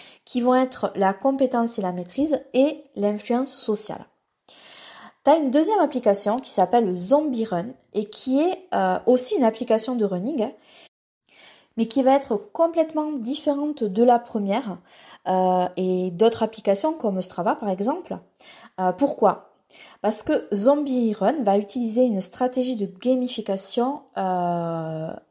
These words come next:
en plus, euh, super, euh, intéressante, je trouve. En fait, il projette l'utilisateur dans un univers où, en fait, des zombies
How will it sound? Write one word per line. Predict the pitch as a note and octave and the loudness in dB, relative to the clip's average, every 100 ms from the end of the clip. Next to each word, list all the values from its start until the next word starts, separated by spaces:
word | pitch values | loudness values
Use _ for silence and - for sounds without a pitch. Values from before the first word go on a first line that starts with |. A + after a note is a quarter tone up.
| _ _ _ _ | _ _ _ _
en | F3+ F3 | -6 -6
plus, | - B3+ F#3+ | -10 -8 -6
euh, | |
super, | E3+ - - A3 F#3+ | -4 -6 -2 0 0
euh, | F3 E3 | -2 -2
intéressante, | F3 F#3+ F#3 - G#3 | -2 0 -2 -4 -8
je | A3 | -8
trouve. | E3+ - B3 - - - - | -10 -12 -12 -14 -18 -12 -8
En | |
fait, | F#3 D#4 - - | 2 2 2 -8
il | G#3+ | -10
projette | - - C#4 C#4 D4+ D4 F#3 - _ _ - | -10 2 2 4 2 2 -2 -4 _ _ -8
l'utilisateur | G#3+ C4 C#4 C4+ A#3+ G3+ A3 C#4 - - | -6 -6 -4 0 2 2 0 -2 -4 -4
dans | G3 G3 | -2 0
un | G3+ | 0
univers | A#3+ C4 A#3 G3+ C#4+ - _ _ - - - | 0 0 0 0 -2 -10 _ _ -20 -18 -4
où, | C4 | 2
en | B3 | 2
fait, | A3+ D4+ C#4+ | 4 0 2
des | G#3 | 0
zombies | G#3 B3 B3 A#3+ E4 | 2 2 0 -2 -6